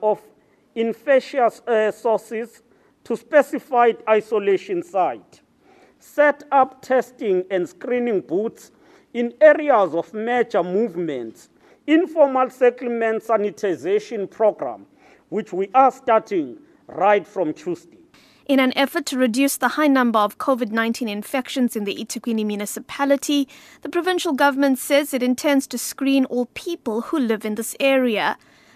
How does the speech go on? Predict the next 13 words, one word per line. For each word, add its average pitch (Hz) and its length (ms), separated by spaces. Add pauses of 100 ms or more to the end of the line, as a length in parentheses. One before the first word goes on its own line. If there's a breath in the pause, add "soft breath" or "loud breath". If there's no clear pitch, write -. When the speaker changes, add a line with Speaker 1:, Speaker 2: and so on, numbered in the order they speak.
Speaker 2:
The 339 60
metro 330 360
is 247 120
the 240 80
province's 262 720
economic 233 600
hub, 277 400
with 233 340
a 302 120
high 247 420
concentration 247 880
of 185 240
people. 190 580